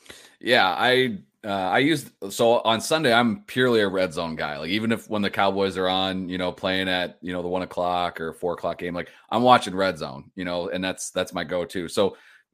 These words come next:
the primetime games, you know, you watch it, you watch 'em live, but to have, like I said, that Thanksgiving feel with everything going on. So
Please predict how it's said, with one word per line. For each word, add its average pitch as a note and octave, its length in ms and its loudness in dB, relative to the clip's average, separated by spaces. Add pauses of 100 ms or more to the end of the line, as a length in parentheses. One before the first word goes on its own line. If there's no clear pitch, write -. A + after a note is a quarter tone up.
(220)
the G#2+ 140 -4
primetime D#3 460 2
games, A2 440 -4 (140)
you F#2 100 -6
know, F#2 80 -2
you F#2 140 -2
watch F2+ 260 -2
it, F2+ 200 -2 (100)
you F#2+ 80 -8
watch F2+ 260 -2
'em F2 80 -10
live, F2 320 -4
but F2+ 220 -4
to G2 80 -4
have, G#2+ 360 0 (280)
like G2 80 -6
I G2+ 40 -4
said, A#2 220 2
that G#2+ 160 0
Thanksgiving A2 460 -2
feel A#2+ 260 2
with G2+ 100 2
everything G2+ 280 -2
going G2 240 0
on. G2 240 -2
So F2+ 320 -4